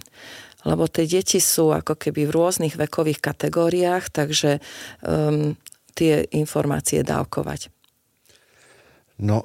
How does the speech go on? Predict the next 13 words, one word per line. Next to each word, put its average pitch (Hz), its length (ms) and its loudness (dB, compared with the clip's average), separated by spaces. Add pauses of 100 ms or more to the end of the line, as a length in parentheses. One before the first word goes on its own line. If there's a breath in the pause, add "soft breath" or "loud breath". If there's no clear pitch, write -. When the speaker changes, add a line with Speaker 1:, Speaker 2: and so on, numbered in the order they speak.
Speaker 2:
a 113 420 4 (520 loud breath)
já 107 120 2
bych 104 180 0
řekl, 113 360 0
eh, 104 400 4 (680 loud breath)
mít 98 200 0
svého 117 220 6
kouče 127 540 2 (760 soft breath)
jako 92 300 -2
naše 92 260 0
rodina 98 260 2
má, 107 360 0
protože 95 800 0